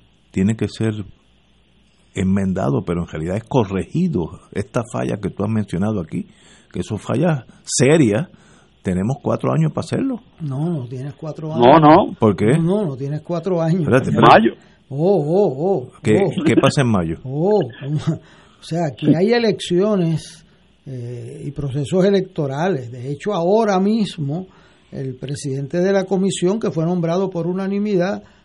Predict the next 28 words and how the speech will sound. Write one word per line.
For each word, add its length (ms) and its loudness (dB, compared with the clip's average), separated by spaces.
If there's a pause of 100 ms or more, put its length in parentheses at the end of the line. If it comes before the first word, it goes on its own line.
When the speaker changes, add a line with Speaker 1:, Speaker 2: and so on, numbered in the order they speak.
Speaker 2:
ha 120 -6
dicho 400 -2
que 180 -2
al 340 -2
concluir 960 -4
ahora 520 0
este 340 -4
semestre, 600 0
él 60 -2
se 220 -2
va. 300 -6 (600)
Eh, 580 -4
entonces 440 -2
queda 240 2
la 100 4
vacante. 720 0
Con 220 -4
esa 260 0
ley 220 2
electoral 640 -2
la 120 2
puede 240 0
nombrar 440 0
una 180 -2
mayoría 540 0
de 100 -2
los 140 2
jueces 460 0